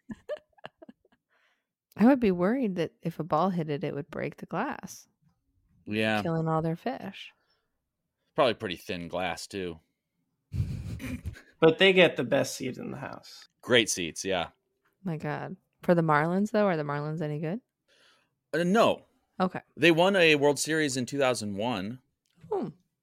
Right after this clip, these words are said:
Speaker 2: And they've been kinda struggling ever since.
Speaker 3: Just like America, right?
Speaker 1: <laughs>
Speaker 2: Yeah, Mark. Just like
Speaker 1: Yeah, we've
Speaker 2: America.
Speaker 1: only been struggling since two thousand and one.
Speaker 2: Since two thousand one.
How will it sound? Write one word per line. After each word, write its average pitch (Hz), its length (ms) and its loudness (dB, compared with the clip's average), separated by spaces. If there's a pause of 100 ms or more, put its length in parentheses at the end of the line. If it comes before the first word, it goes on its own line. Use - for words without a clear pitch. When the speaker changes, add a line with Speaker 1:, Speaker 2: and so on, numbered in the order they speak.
(380)
Speaker 2:
And 127 300 -2
they've 123 180 0
been 131 280 0
kinda 117 380 0
struggling 101 680 0
ever 85 160 -4
since. - 560 -12 (240)
Speaker 3:
Just 147 160 -6
like 147 160 2
America, 151 500 0
right? 147 240 -6 (1500)
Speaker 1:
<laughs> - 380 -6 (1160)
Speaker 2:
Yeah, 92 100 -2
Mark. 87 240 -4 (240)
Just - 160 -12
like 123 120 -10
Speaker 1:
Yeah, 190 120 2
we've 196 180 2
Speaker 2:
America. - 60 -2
Speaker 1:
only 190 280 2
been 202 160 0
struggling 160 460 -6
since 165 260 -10
two 165 180 -10
thousand - 360 -12
and - 80 -12
one. - 40 -12
Speaker 2:
Since 117 120 -12
two 104 60 -12
thousand 104 320 -6
one. 101 240 -8